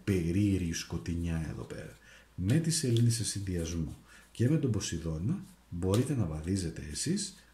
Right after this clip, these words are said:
από την πραγματικότητα στη φαντασία με πολύ μεγάλη ευκολία, αλλά καμιά φορά χρειάζεται προσοχή, μη χαθείτε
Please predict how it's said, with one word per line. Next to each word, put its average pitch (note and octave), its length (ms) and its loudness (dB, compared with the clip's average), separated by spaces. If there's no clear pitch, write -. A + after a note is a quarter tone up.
από F#2+ 260 0
την E2 120 -2
πραγματικότητα D#2+ 720 -6
στη A#2+ 160 -6
φαντασία C3+ 680 -2
με G#2+ 160 2
πολύ G2+ 340 0
μεγάλη F2+ 360 -2
ευκολία, D3 680 -4
αλλά F2 180 -8
καμιά G2+ 300 -4
φορά A2+ 200 -2
χρειάζεται G#2 360 -4
προσοχή, G2+ 440 -8
μη A#2+ 180 4
χαθείτε A#2+ 840 -6